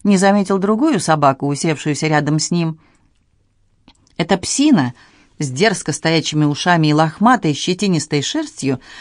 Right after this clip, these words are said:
относилась к нервной породе собак, и когда эта злюка, не чистокровная немецкая овчарка, а помесь овчарки с кем-то, начала лаять прямо в ухо Хуану Диего,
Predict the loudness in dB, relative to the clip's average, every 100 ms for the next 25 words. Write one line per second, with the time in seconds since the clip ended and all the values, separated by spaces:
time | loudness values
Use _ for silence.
0 | -8 -4 0 0 0 0 0 0 2 4
1 | 4 2 0 0 -2 -2 -4 -2 -2 -2
2 | -4 _ _ _ _ -4 0 2 2 0
3 | -2 -2 0 0 0 -2 -2 -6 _ _
4 | 2 4 4 0 -2 -2 0 0 0 2
5 | 4 4 0 -2 -4 -2 -2 -4 0 0
6 | 0 0 0 0 0 -4 -2 -2 -2 -6
7 | -8 -4 -2 -2 -2 -2 -2 0 0 0
8 | 2 0 -2 -4 -2 0 0 0 -4 -4
9 | -8 -2 0 2 0 0 0 -2 -4